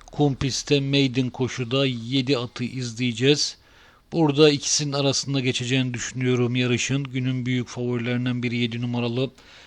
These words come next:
Specialty Act, e, Evan Roman'la. Benim de favorim, e, yedi numara. E, yanına da bir sürpriz safkan, e, önereceğim. Alberto Bulgor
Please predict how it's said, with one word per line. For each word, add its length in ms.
Specialty 960
Act, 380
e, 480
Evan 260
Roman'la. 540
Benim 300
de 120
favorim, 540
e, 160
yedi 240
numara. 400
E, 60
yanına 520
da 140
bir 60
sürpriz 460
safkan, 540
e, 240
önereceğim. 640
Alberto 720
Bulgor 340